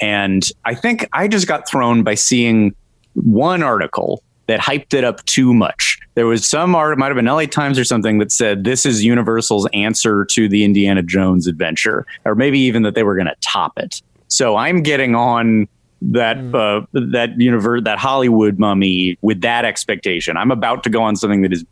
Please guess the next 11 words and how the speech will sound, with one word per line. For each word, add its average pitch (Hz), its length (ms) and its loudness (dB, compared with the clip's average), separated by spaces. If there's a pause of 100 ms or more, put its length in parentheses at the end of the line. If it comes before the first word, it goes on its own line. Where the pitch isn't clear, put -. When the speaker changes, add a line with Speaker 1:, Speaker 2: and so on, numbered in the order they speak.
Speaker 1:
better 104 500 0 (280)
potentially 110 520 -2
than 95 120 2
the 98 140 4
Indiana 107 400 2
Jones 92 360 0
adventure. - 540 -4 (320)
And 117 360 2
as 113 260 0
we 110 180 2
know, 110 540 2